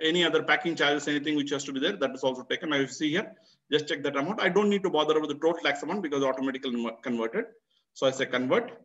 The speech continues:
Now you see, based on this, it gives you summary overview of this. Now I'll look at the statistics. Now it gives me the complete statistics of the transaction is converted. I say preview vouchers. Now this gives me a preview of what the transaction. Now you see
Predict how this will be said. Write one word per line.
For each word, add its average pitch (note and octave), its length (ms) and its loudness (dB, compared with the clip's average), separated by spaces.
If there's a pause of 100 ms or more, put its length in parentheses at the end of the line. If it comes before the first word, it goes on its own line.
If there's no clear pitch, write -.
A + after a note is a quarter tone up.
(1300)
Now C#3+ 80 2
you C#3+ 80 2
see, F3 140 0
based E3 260 2
on C#3+ 140 4
this, E3+ 180 -2
it C#3 120 -8
gives C#3+ 200 -6
you C#3+ 80 -4
summary C#3 580 -2
overview C#3 420 4
of - 100 -4
this. - 240 0 (420)
Now C#3+ 260 2
I'll D3 100 2
look D#3+ 200 0
at D#3+ 100 0
the C#3+ 80 -6
statistics. D3 680 -4 (1500)
Now C3+ 100 0
it C3+ 140 -2
gives D#3 180 -4
me D3 80 -4
the C#3+ 60 -4
complete C#3+ 320 -2
statistics C#3 560 -4
of C3+ 100 -2
the C3 60 -4
transaction B2+ 440 -2
is B2+ 100 -6
converted. B2+ 460 -2 (400)
I C3 80 0
say D3+ 180 2
preview D3+ 360 0
vouchers. D3 380 -2 (1160)
Now C3 100 0
this F3 180 -2
gives C#3+ 240 -4
me C#3+ 140 0
a G#3+ 60 0
preview C#3 420 -2
of - 100 -4
what C3 160 0
the D3 60 2
transaction. A#2 480 -4
Now A#2 80 -4
you A#2 80 -2
see G#3+ 320 -4